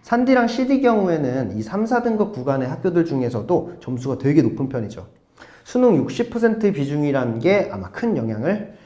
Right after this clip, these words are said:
끼친 것 같습니다. 예, 마지막으로 중앙대입니다. 서울 본교에는 공간 연출과가 있고요. 안성 캠퍼스에 공예, 산업, 시각, 실-, 실내 환경, 패션 디자인과가 있어요. 공간 연출과는 수능 사십, 실기 육십 반영,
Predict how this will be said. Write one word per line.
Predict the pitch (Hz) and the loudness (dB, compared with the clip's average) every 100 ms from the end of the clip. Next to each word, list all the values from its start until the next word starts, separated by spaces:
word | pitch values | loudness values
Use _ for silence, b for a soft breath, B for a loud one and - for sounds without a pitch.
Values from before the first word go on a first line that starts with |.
| B B | B B
끼친 | 165 180 170 | -6 -2 -2
것 | 139 | -2
같습니다. | 113 - 92 76 - - - - _ _ _ _ 131 | -6 -10 -14 -12 -12 -14 -16 -20 _ _ _ _ -6
예, | 123 113 | -4 -2
마지막으로 | 120 170 190 180 170 | 0 2 2 4 2
중앙대입니다. | 165 147 165 175 156 131 113 110 117 - B B | 0 0 2 2 2 2 -2 -2 -2 -4 B B
서울 | B 247 254 254 | B 4 6 4
본교에는 | 247 143 151 208 208 170 165 | 4 2 2 4 4 4 2
공간 | 151 127 175 135 | 0 2 2 2
연출과가 | 113 - - 123 107 | 0 -2 -2 0 0
있고요. | - 147 92 - - | 0 0 0 -4 -8
안성 | 113 151 180 | -4 -2 -2
캠퍼스에 | 170 - 123 135 160 190 - | -4 -4 -6 -2 0 0 -2
공예, | 131 147 185 202 | 0 2 2 0
산업, | 202 170 185 214 | 0 0 0 -2
시각, | - 214 226 226 - | -6 0 2 0 -6
실-, | - 180 196 | -8 -4 -4
실내 | 196 247 254 | 0 2 4
환경, | 240 202 185 202 214 | 4 2 0 -2 -2
패션 | 226 - 240 240 247 - - - | -6 -4 -2 -2 -4 -16 -20 -10
디자인과가 | 135 139 127 110 | -2 -2 -2 -4
있어요. | 95 - 92 101 107 B B B B B B B B B | -6 -10 -10 -10 -12 B B B B B B B B B
공간 | - 196 247 | 4 8 8
연출과는 | 240 226 214 208 196 190 190 | 8 4 4 4 6 4 2
수능 | - 247 247 240 | 0 2 2 2
사십, | 233 226 - | 0 -2 -2
실기 | 247 240 226 | -2 2 2
육십 | 131 - 196 - | 0 -2 -4 0
반영, | 135 107 87 | 0 0 -6